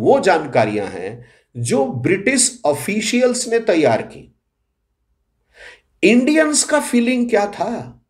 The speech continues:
इन पॉलिसीज के बारे में, इन एग्रीमेंट्स के बारे में, इन प्रोग्राम्स के बारे में,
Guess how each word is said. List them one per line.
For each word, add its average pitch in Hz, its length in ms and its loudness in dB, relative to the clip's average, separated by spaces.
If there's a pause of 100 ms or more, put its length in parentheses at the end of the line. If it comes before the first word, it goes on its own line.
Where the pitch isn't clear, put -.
(640)
इन 240 220 4
पॉलिसीज 233 560 2
के 185 160 0
बारे 143 300 2
में, 170 480 -2 (180)
इन 196 160 0
एग्रीमेंट्स 202 640 2
के 170 140 2
बारे 127 280 0
में, 165 280 -2
इन 175 200 -4
प्रोग्राम्स 170 760 0
के 170 140 0
बारे 107 300 -2
में, 170 300 -2